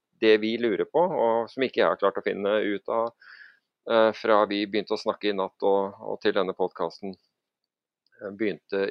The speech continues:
i dag, enda jeg, jeg søkte gjennom og forsøkte å finne me-, ut mest mulig om det. Ehm, de har svaret, men det kan hende at, altså, det kan hende at med, med åpne kilder, altså, t-, ting som vi alle har tilgang til, ehm,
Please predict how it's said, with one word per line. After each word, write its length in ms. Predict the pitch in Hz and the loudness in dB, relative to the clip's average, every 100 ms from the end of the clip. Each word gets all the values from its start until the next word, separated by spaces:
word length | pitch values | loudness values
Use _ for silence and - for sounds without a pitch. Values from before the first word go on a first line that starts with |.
| 107 | -2
i 80 | 101 | 2
dag, 260 | 120 156 131 | 2 4 0
enda 240 | 98 92 | 0 2
jeg, 260 | 98 98 107 | 2 2 0
jeg 140 | 104 - | -2 0
søkte 400 | 110 85 - 101 | -2 -4 -2 -2
gjennom 320 | 90 92 98 | -2 -4 -6
og 80 | 95 | -6
forsøkte 400 | 98 92 - 92 | -6 -6 -6 -8
å 40 | |
finne 280 | 107 90 95 | -6 -8 -6
me-, 160 | 92 - | -6 -6
ut 200 | 98 - | -10 -8
mest 200 | 92 - | -10 -8
mulig 240 | 98 90 85 | -8 -8 -8
om 140 | 87 | -10
det. 120 | 107 156 _ - - - _ _ | -10 -10 _ -20 -20 -20 _ _
Ehm, 380 | 107 - 107 104 101 - _ - | -10 -4 -4 -4 -10 -18 _ -14
de 220 | 113 127 131 | -4 -2 2
har 140 | 120 | 0
svaret, 380 | - 95 101 117 | 2 2 2 0
men 100 | 127 | 2
det 60 | 139 | 2
kan 140 | 180 160 | 4 2
hende 220 | 117 120 | 4 4
at, 60 | - - | 4 0
altså, 160 | 135 | 2
det 140 | 131 131 - | 2 2 2
kan 140 | 147 | 2
hende 220 | 131 104 151 | 2 2 0
at 80 | - | 0
med, 300 | 147 127 131 | 0 2 2
med 120 | 127 139 | 2 4
åpne 320 | 110 - 110 | 4 0 -2
kilder, 400 | 110 87 143 180 - _ _ _ _ | -2 2 2 0 -4 _ _ _ _
altså, 220 | - 120 - | -8 -6 -6
t-, 160 | - 110 - | -6 -4 -2
ting 160 | 104 | -2
som 240 | 95 113 107 | 0 -2 0
vi 80 | 110 | 2
alle 160 | 104 90 | 4 4
har 140 | 107 | 2
tilgang 340 | 110 85 87 92 | 0 -2 -4 0
til, 240 | 151 196 - _ _ _ _ _ | 0 0 -8 _ _ _ _ _
ehm, 460 | - 104 107 107 107 | 0 2 2 2 -2